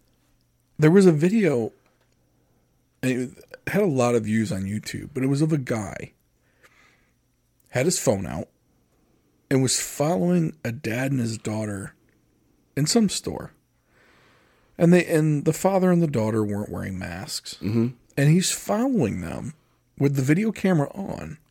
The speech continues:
Speaker 2: Yeah.
Speaker 1: berating them for not wearing a mask.
Speaker 2: Mm-hmm.
Speaker 1: Telling them how they're killing people.
Speaker 2: Yeah.
Speaker 1: Doing, but all I saw was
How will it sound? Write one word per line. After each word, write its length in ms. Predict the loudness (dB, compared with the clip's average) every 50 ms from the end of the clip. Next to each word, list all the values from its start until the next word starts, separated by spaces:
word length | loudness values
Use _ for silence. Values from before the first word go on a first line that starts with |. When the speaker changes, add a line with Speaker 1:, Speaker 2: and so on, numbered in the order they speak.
| _
Speaker 2:
Yeah. 220 | -4 -4 -4 -4 -6 -12 _ _ _ _ _ _ _ _ _ _ _ _
Speaker 1:
berating 540 | 2 2 4 6 6 6 6 6 6 4 4
them 160 | 4 2 0
for 180 | 0 -2 -2 0
not 220 | 0 0 -2 -2
wearing 260 | -4 -6 -6 -6 -4
a 60 | -2 0
mask. 420 | 0 0 -2 -4 -6 -8 -4 -2
Speaker 2:
Mm-hmm. 220 | 0 2 2 2 0 -4 -10 _ _ _ _ _ _ _ _ _ _ _ _ _ -2
Speaker 1:
Telling 160 | 2 2 2 2
them 20 |
how 60 | 0 -2
they're 80 | -6
killing 340 | -2 4 6 8 8 8 6
people. 640 | 6 4 4 4 4 4 4 4 4 4 0 -2 -6 -12 -20 -20 -12 -4
Speaker 2:
Yeah. 220 | -2 -2 -2 -2 -4 -6 -2 2
Speaker 1:
Doing, 240 | 4 6 6 6 4 2 -4
but 200 | -4 -4 -4 -4 -4 _ _ _ _ _ _ _ _ _ _ _ _ _ _ _ _ _ _ _ _ _ _ _ _ _ _ _ _ _ _ _ _ _ _ _ _ _ -20 -10 _ 6
all 240 | 8 8 8 8
I 140 | 6 4 2
saw 360 | 0 -2 -2 -2 -2 -2 -2 -6 _ _ _ _ _ _ _ _ _ _ _ _ _ _ _ _ _ _ _ -20 -20 -18 -10 -4
was 520 | 2 4 6 6 6 6 4 2 0 -4